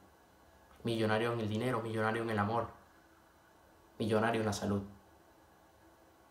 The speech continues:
Doy gracias de tener a buenas personas en mi vida, de que me ayudan. Doy gracias de que tú, que estás viendo este video, estás ahí apoyándome. Te debo dar las gracias. Porque si no,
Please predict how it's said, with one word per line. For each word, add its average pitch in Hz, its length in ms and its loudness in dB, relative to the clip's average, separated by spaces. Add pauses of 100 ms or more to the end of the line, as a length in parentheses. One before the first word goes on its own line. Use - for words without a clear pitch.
(2250)
Doy 143 200 4
gracias 147 680 8 (300)
de 127 140 0
tener 127 300 2
a 135 60 4
buenas 135 300 4
personas 120 460 2
en 113 120 0
mi 107 80 0
vida, 117 280 4
de 101 120 0
que 107 120 2
me 98 100 4
ayudan. 104 380 2 (400)
Doy 127 200 4
gracias 131 400 4
de 113 100 -2
que 101 140 2
tú, 151 340 2
que - 80 -2
estás 101 220 -2
viendo 117 180 -2
este 113 160 2
video, 117 340 4
estás 107 220 -2
ahí 113 240 2
apoyándome. 110 640 2 (840)
Te 110 120 8
debo 143 240 8
dar 139 180 8
las 113 160 4
gracias. 120 440 4 (1700)
Porque 120 180 6
si 110 140 2
no, 190 320 4